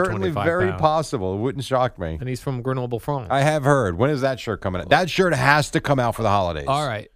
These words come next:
Speaker 1: No, I'll have that shirt out after this shirt, after the buzz dies down from our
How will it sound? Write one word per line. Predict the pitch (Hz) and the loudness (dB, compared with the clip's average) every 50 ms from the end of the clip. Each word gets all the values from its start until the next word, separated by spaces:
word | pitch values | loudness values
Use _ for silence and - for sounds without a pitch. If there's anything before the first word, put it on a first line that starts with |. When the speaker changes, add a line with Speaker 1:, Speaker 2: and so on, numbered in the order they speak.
| _ _ | _ _
Speaker 1:
No, | 147 147 139 131 135 | 0 0 0 0 -2
I'll | 139 143 139 | -2 -2 -2
have | 143 147 139 | -2 -2 -2
that | 131 131 131 - | -2 -6 -6 -2
shirt | - 147 123 113 | -2 -2 0 0
out | 110 101 95 - - _ | 0 -2 -2 -6 -8 _
after | - 127 120 120 - - 127 120 | -4 -2 -2 -2 -4 -4 -6 -4
this | 113 110 120 113 - - - | -2 -4 -4 -4 -6 -10 -14
shirt, | - - - 123 110 107 - - _ _ | -10 -4 -2 -2 -2 -2 -6 -10 _ _
after | 143 127 123 - | -6 -4 -2 -2
the | 139 127 | -2 -2
buzz | 101 - 131 131 131 123 110 104 98 - _ _ _ _ | 0 0 0 0 0 -4 -6 -10 -14 -20 _ _ _ _
dies | 113 113 113 107 95 | -2 -2 -2 -2 0
down | - 123 117 110 110 | 0 0 0 0 -2
from | 101 - 117 104 101 | -2 -2 -2 0 0
our | 98 101 98 98 90 | 0 0 -2 -2 -4